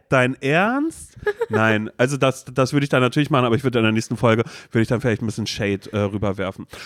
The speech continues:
Speaker 1: Mein Gott, Laura, jetzt ist diese Folge hier schon fast vorbei und es gibt noch so viel, worüber ich mit dir sprechen wollte, unter anderem darüber, dass,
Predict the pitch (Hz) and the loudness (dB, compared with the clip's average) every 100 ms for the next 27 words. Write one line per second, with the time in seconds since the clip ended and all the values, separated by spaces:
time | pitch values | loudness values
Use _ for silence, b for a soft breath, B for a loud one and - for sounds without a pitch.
0 | B 175 196 220 196 165 180 202 147 123 | B 0 2 2 2 4 4 4 2 2
1 | 127 175 - 190 180 185 180 190 175 175 | -2 -6 -6 -2 0 4 4 6 4 2
2 | 180 180 - 160 156 165 160 - 160 156 | 2 0 2 2 4 2 0 -2 2 2
3 | 160 170 165 160 160 139 156 156 - 160 | 4 4 2 2 0 0 0 -2 0 0
4 | 190 147 131 131 175 156 202 151 165 151 | 0 0 2 2 2 0 0 0 2 2
5 | 143 165 175 147 123 160 170 - | 4 4 4 2 2 2 2 -4